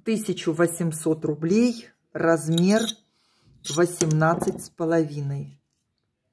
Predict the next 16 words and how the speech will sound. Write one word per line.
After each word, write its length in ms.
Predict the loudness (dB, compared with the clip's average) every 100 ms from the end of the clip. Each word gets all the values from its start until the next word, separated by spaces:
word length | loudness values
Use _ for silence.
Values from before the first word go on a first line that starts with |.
| _ _ _ _ _ _ _ _ _
Так, 340 | -2 -2 0
поперечное 800 | 0 2 2 2 0 -4 -2 0
кольцо. 800 | 0 -2 -2 -6 -4 -2 -4 -8 -18 _
Смотрите. 920 | -20 -10 -6 -6 -6 -8 -8 -8 -8 -10 -18 -20 -20 -20 _ _ _ _ _ _ _ _ _ _ _ _ _ _
Так, 420 | -12 -8 -8 -10 -14 -10
нет, 320 | -8 -6 -8
не 160 | -6 -6
так. 520 | -6 -10 -12 -16 _ _ _
Вот 200 | -20 _
так, 300 | -14 -14 -14
наверное. 580 | -14 -12 -14 -16 -18 -20 _ _ _ _ _ _ _ _ _ _ _ _
Вот, 540 | -6 2 4 4 -2 -12 _
вот. 840 | -20 -4 4 6 6 6 4 -2 -18 _ _ _ _ _ _ _ _ _ _
Вот 320 | -2 -2 0
это 260 | 0 0 -6
пейзаж. 800 | -8 -12 -10 -8 -8 -8 -14